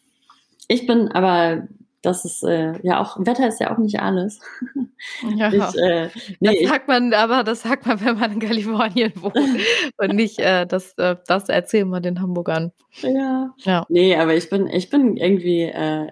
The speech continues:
Speaker 1: äh, relativ fertig im Moment. Ich weiß gar nicht warum. Ich bin ein bisschen, ähm, ein bisschen müde, habe irgendwie das Gefühl, dass ich seit, weiß ich auch nicht, seit zwei Wochen irgendwas mit mir rumschleppe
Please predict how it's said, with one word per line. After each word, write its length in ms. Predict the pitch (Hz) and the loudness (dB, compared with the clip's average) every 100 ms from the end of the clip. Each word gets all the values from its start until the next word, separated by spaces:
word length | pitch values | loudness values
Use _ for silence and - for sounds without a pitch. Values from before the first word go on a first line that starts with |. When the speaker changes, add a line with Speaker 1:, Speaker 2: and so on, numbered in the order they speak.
| - _ | -14 _
Speaker 1:
äh, 260 | - 165 160 160 | -6 -2 -2 0
relativ 420 | 185 175 156 - | -2 -2 -6 -4
fertig 340 | 196 214 208 | -2 -2 -4
im 80 | 139 | -4
Moment. 320 | 139 143 151 | -2 -2 -4
Ich 120 | 170 | -6
weiß 180 | 160 165 | -8 -8
gar 120 | - | -8
nicht 140 | 170 - | -8 -8
warum. 360 | 160 156 170 202 | -4 -4 -4 -6
Ich 220 | 151 - | -10 -6
bin 160 | 160 | -6
ein 20 | 156 | -4
bisschen, 420 | 165 160 156 151 | -6 -4 -2 -4
ähm, 380 | 156 147 147 151 - _ _ | -4 -6 -6 -8 -12 _ _
ein 100 | - | -4
bisschen 260 | 185 190 214 | -2 4 6
müde, 300 | 214 175 175 | 6 6 4
habe 160 | 190 175 | 4 2
irgendwie 160 | 170 | 2
das 140 | 175 - | 2 -2
Gefühl, 240 | - 190 | 0 0
dass 180 | 170 - | 2 -2
ich 120 | 180 | 0
seit, 180 | 175 160 _ _ | -2 -2 _ _
weiß 240 | - 170 165 | -6 -4 0
ich 80 | |
auch 80 | 151 | 0
nicht, 120 | 156 | 2
seit 180 | 160 156 | 2 0
zwei 180 | - 170 | 2 0
Wochen 220 | 170 175 | 2 2
irgendwas 260 | 170 165 170 | 4 2 0
mit 140 | - | -2
mir 100 | 165 | 0
rumschleppe 580 | 156 180 - 151 - 202 | 2 2 2 -2 0 -2